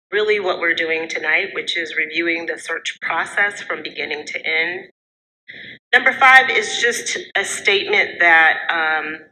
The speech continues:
is very common in superintendent searches, and that just means that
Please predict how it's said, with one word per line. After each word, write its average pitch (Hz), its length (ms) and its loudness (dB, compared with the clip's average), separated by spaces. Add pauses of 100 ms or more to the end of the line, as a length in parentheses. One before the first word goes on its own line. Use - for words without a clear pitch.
(160)
is 180 80 -8
very 208 260 6
common 180 540 0
in 180 100 0
superintendent 175 640 -4
searches, 165 480 -4
and 156 140 -4
that 165 220 2
just 170 220 -8
means 160 400 -8
that 147 360 2